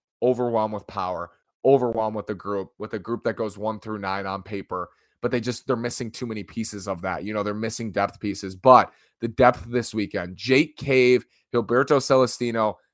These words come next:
coming up huge at different points. Cave, especially in the last, like, twenty-four hours, has just been,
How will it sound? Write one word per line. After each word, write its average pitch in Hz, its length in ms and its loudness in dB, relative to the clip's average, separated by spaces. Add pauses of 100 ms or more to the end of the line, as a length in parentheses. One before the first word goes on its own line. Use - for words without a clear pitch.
coming 151 220 0
up 147 160 2
huge 135 460 0
at 117 160 -2
different 123 320 -2
points. 117 300 -6
Cave, 139 320 0
especially 113 800 -2 (220)
in 113 100 -10
the 110 80 -4
last, 104 400 -2
like, 98 380 -4
twenty-four 107 540 -6
hours, 95 480 -2
has 101 180 -10
just - 240 -8
been, 101 300 -6